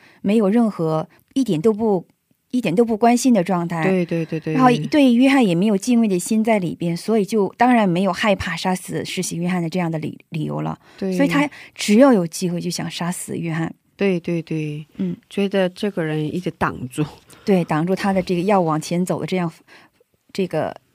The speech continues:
Speaker 1: 政治的路或者是发财的路啊。
Speaker 2: 对，对，对。呃，虽然希律王不想杀施洗约翰，不过希律王最终把约翰杀了嘛。
Speaker 1: 是。
Speaker 2: 嗯。
Speaker 1: 那，那天呢，正好是希律王的生日嘛，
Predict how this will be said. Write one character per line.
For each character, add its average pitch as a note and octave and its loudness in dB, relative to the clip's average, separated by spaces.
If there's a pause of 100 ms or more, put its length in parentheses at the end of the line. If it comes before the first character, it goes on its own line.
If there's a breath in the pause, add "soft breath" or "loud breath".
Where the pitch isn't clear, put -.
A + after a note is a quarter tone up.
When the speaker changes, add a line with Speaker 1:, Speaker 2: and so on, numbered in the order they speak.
(400 soft breath)
Speaker 1:
政 A#3 6
治 G3+ -4
的 F#3 0
路 F#3+ 2
或 G3 0
者 F#3 0
是 E3+ 0
发 F#3 -2
财 D#3+ -4
的 D#3+ -6
路 D#3+ -4
啊。 D#3 -8 (100)
Speaker 2:
对， D#3+ 4
对， D3 -4
对。 C#3+ -10 (800 loud breath)
呃， F#3+ -2
虽 G4 2
然 D4+ 6
希 E4+ 0
律 F#4 6
王 A#3+ 6
不 D#4+ 4
想 D3+ 0
杀 F#3 0
施 F#3 -2
洗 F#3+ -6
约 E3+ 0
翰， F#3 0
不 F3 -10
过 F#3 -4
希 G#3+ -2
律 A3 0
王 C#3 0
最 C#4+ 4
终 A#3 4
把 E3+ 2
约 F#3 0
翰 G#3+ 0
杀 A3 -2
了 G#3 2
嘛。 D#3 -2 (300 loud breath)
Speaker 1:
是。 E3+ 2
Speaker 2:
嗯。 D#3 -6 (340 loud breath)
Speaker 1:
那， B3+ 0
那 D4 4
天 C4 4
呢， A#3+ 6
正 C#4 4
好 F#3+ 0
是 G3 0
希 B3+ 2
律 C4+ 6
王 F3 2
的 F#3+ 0
生 C4 6
日 C#4 6
嘛， E3 0